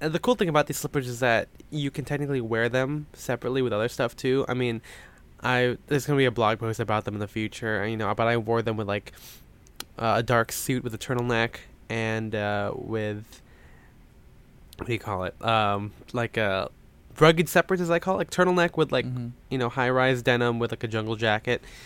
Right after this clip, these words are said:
Speaker 1: Uh, basically very inspired by the guys at Bryceland's and Tony Sylvester.
Speaker 2: Yep.
Speaker 1: Uh, one of our big inspirations. We'll get into that in another episode. Um, but yeah, I mean, th-, it's, it's kinda cool to see how other people wear them separately. And technically,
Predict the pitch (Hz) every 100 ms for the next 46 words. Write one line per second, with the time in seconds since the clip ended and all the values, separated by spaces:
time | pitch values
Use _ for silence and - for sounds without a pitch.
0 | - - - 131 131 151 151 160 139 -
1 | - 151 156 143 143 - 139 135 135 131
2 | 131 123 123 123 120 123 120 123 123 117
3 | 135 123 120 110 107 - 127 120 - 110
4 | 107 110 - 131 156 - 117 113 113 120
5 | 117 117 120 113 120 120 147 - 123 117
6 | 110 107 95 117 151 - 101 101 101 101
7 | - - 107 139 - - - - - -
8 | - - 110 98 98 101 - - - 143
9 | 143 170 196 151 147 139 - 147 - 156
10 | 185 170 170 156 - 151 139 135 120 131
11 | 127 117 120 120 117 117 - 127 - 104
12 | 95 95 127 131 - - - 190 185 165
13 | 139